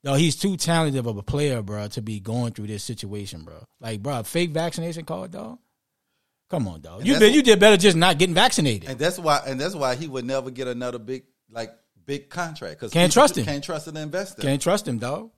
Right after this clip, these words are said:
Speaker 1: Like I said, time the only saving grace for that boy,
Speaker 2: Yeah,
Speaker 1: dog.
Speaker 2: time is saving him.
Speaker 1: Dog, N F L, if they really wanted to send a message, bro, they should have suspended. You know what they should have did?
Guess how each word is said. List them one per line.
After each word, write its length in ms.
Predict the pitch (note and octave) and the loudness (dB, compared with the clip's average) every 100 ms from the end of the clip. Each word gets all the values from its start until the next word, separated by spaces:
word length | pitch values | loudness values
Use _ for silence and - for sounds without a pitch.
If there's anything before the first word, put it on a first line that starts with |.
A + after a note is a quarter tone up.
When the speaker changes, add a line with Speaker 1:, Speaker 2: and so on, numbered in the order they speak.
| _ _ - | _ _ -8
Speaker 1:
Like 100 | C#3 | -4
I 80 | |
said, 260 | D3 F3 C#3 | 2 2 4
time 300 | F3+ F3 D#3+ | 6 6 8
the 60 | C#3 | 6
only 200 | D3+ D3 | 4 2
saving 300 | D#3 D3 C#3 | 0 0 0
grace 200 | A#2 G#2+ | -2 -6
for 80 | G#2+ | -8
that 160 | G2 | -8
boy, 180 | F#2+ F#2 | -8 -8
Speaker 2:
Yeah, 60 | F#2+ | -8
Speaker 1:
dog. 140 | G2+ | -8
Speaker 2:
time 260 | A#2 B2 A#2+ | -8 -8 -10
is 80 | G2+ | -12
saving 300 | B2 G#2+ F2+ | -12 -12 -14
him. 160 | E2 - | -18 -14
Speaker 1:
Dog, 220 | - A#2 B2 | -2 2 4
N 140 | D3+ | 4
F 160 | D3+ - | 4 6
L, 220 | E3+ D#3 | 8 8
if 120 | C3 | 4
they 160 | C3 E3 | 4 4
really 240 | C#3 E3 | 6 6
wanted 260 | D#3 D#3 D#3 | 6 4 4
to 60 | |
send 180 | C#3+ D#3+ | 2 2
a 40 | C#3+ | 4
message, 300 | C#3+ C#3+ B2 | 2 2 0
bro, 100 | C3 | 0
they 120 | C#3+ | 0
should 160 | - C3 | 0 -2
have 80 | A#2 | -4
suspended. 400 | A#2+ - D3 - | -6 -6 -10 -4
You 80 | D3 | 0
know 60 | |
what 80 | F3+ | 2
they 80 | F3+ | 2
should 160 | F3+ | 2
have 100 | F3 | 2
did? 340 | E3 F#3 G#3 | 4 4 2